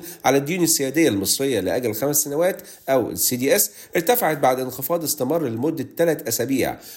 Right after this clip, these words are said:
وإن كان ارتفاع طفيف بحوالي خمسة في المية على أساس أسبوعي لخمسة فاصل أربعة وتمانين في المية. أما أسعار السندات المصرية المقاومة بالدولار، اليورو بونز،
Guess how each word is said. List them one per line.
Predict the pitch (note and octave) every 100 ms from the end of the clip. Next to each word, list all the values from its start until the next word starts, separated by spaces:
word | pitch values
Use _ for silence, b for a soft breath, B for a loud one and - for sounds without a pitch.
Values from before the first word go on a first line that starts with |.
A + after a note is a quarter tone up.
| -
وإن | G#3
كان | G#3 A#3 G3+
ارتفاع | B2+ F#3+ E3+ D3
طفيف | - - C3+ A2+ -
بحوالي | G2+ - A2 C3 C3+ C3
خمسة | - E3 D#3+ A#2+
في |
المية | A2+ A#2 B2 B2 B B
على | F#2 F#2
أساس | - C#3
أسبوعي | B2 A2 A2+ F2+ C#2+ B B
لخمسة | A2 C#3+ D3+ C3+
فاصل | - B2+ B2 G#2
أربعة | F#2 G2+ C3+
وتمانين | C3+ G#2+ A2 B2
في | A2
المية. | F2+ D2 C2+ C#2+ - B B B B
أما | B2+ B2
أسعار | A2 A#2+ B2
السندات | A2+ G#2+ G#2+ C3+
المصرية | B2 A2 - D3+
المقاومة | C3 A#2 A#2+ D3+
بالدولار، | D3+ D3+ D#3+ G3+
اليورو | B2 F#2 F#2+
بونز، | C#3 G#3 G#3